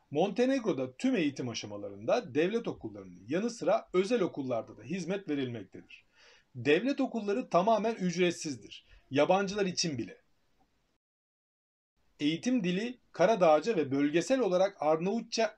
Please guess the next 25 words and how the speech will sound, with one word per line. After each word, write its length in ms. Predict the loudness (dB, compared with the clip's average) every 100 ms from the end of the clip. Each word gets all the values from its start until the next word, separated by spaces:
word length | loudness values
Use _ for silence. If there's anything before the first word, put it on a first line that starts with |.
| -2
ek 220 | -2 0
olarak 360 | 2 2 0 0
görülebilir. 640 | -2 0 -6 -10 -18 -20 _ _ _ _ _ _ _ _ 2
Karadağcanın 760 | 8 8 10 10 8 0 0
yanında 600 | 0 2 2 0 0 0 -6
ek 220 | -6 -2
olarak 340 | -2 0 -2 -4
iki 200 | -10 0
yabancı 440 | 2 4 2 0 -4
dil 180 | -2
dersi 320 | 0 -2 -4 -12
vardır. 520 | -14 -18 -18 -18 -20 _ _ _ _ _ _ _ -20 _
On 160 | -2 0
üç 160 | 0 0
yaşına 300 | 0 2 2
kadar 400 | 2 0 -6 _ -6
çocuğunuz 640 | -2 0 0 -4 -6 -10 0
Karadağca 600 | 4 6 6 4 0 -4
bilmese 440 | -2 -2 -2 -6
bile 340 | -4 -4 -4 0
devlet 340 | 0 2 0
okullarına 520 | -2 -4 -4 -4 -4
gidebilme 520 | -6 -4 -2 -2 -2
imkanı 480 | -4 -4 -4 -2 -4
vardır. 500 | -8 -12 -18 -20 -20